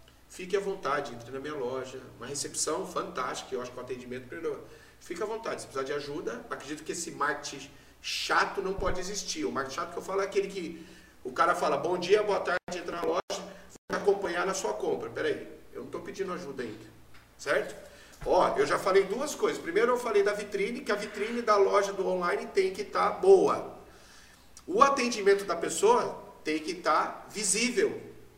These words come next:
Eu vi, identifiquei que tem um vendedor, ele me,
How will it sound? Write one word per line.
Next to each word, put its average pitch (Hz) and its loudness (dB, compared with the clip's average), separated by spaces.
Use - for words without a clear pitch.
Eu 147 -2
vi, 151 -8
identifiquei 190 2
que - -6
tem 247 -4
um 240 -2
vendedor, 190 2
ele 170 -4
me, 180 0